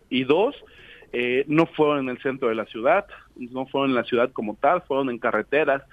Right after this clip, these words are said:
¿no? Tres, no son personas económicamente activas que, que estén identificadas, es decir, no es el doctor, no es la maestra. Gracias a Dios ya llevamos ya tres años sin un solo secuestro, ¿no?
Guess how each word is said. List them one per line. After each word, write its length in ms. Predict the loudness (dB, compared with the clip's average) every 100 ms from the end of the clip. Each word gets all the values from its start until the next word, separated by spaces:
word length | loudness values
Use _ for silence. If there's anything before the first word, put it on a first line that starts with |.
| -20 -20 -18 -6
¿no? 260 | -2 -2 -4
Tres, 280 | 0 2 2 -2
no 240 | -6 -4
son 200 | -2 -2
personas 380 | -2 -2 -2 -2
económicamente 760 | 0 2 4 2 2 0 2 0
activas 500 | -2 2 4 4 -2 -6 -20 -20 _ -4
que, 340 | 0 0 -2
que 80 | -8
estén 220 | -4 0
identificadas, 880 | 2 2 0 -6 -6 0 2 2 0
es 80 | -2
decir, 220 | -6 -2
no 100 | -2
es 80 | -2
el 100 | -2
doctor, 500 | -2 -4 2 4 4
no 80 | -2
es 60 |
la 120 | -6 -6
maestra. 520 | -2 -2 -2 -2 -4 -6 -18 -2
Gracias 260 | 2 2 2
a 60 |
Dios 220 | 0 0 2
ya 220 | 0 0
llevamos 420 | -2 0 2 0
ya 300 | 2 2 2 -4 -16 -6
tres 220 | -4 0
años 300 | 0 0 -4
sin 120 | -6
un 80 | -2
solo 200 | -2 -2
secuestro, 600 | -4 0 2 2 -2 -4 -6 _
¿no? 240 | -2 -2